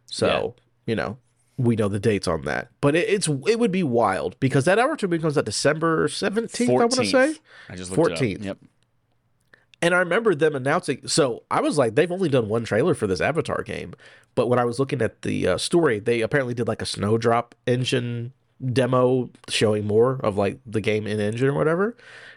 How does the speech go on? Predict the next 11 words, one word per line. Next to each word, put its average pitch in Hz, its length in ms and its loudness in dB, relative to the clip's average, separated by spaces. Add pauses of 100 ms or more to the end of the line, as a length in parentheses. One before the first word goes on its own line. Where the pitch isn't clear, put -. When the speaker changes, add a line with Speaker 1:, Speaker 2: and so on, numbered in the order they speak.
Speaker 1:
And 143 80 2
I'm 139 60 2
like, 85 260 -2
this 131 320 -2
game 175 280 2
that 147 100 0
we 131 80 0
saw 127 320 2
a 117 100 -2
trailer 123 320 2
for - 440 -4